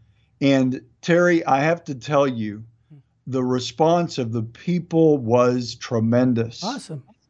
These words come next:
Speaker 1: And that is continuing to be paid. It was in a five-year pledge. We're about halfway through that.
Speaker 2: Great.
Speaker 1: People are faithfully,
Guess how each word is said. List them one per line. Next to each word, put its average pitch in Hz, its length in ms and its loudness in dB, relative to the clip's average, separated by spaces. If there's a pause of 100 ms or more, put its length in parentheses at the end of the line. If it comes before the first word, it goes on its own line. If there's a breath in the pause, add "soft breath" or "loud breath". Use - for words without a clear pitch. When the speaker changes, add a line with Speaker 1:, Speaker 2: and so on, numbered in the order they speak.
(140)
Speaker 1:
And 131 200 2
that 160 260 4
is 139 140 0
continuing 170 720 -2
to 147 80 2
be 139 140 2
paid. 143 320 2
It 139 100 -4
was 120 200 -2
in 117 120 0
a 110 80 -2
five-year 151 600 2
pledge. 127 460 -2
We're 110 160 -4
about 113 320 -4
halfway 127 480 0
through 127 320 -2
that. 117 380 0
Speaker 2:
Great. 208 280 -2
Speaker 1:
People 120 340 2
are 113 60 0
faithfully, 156 600 4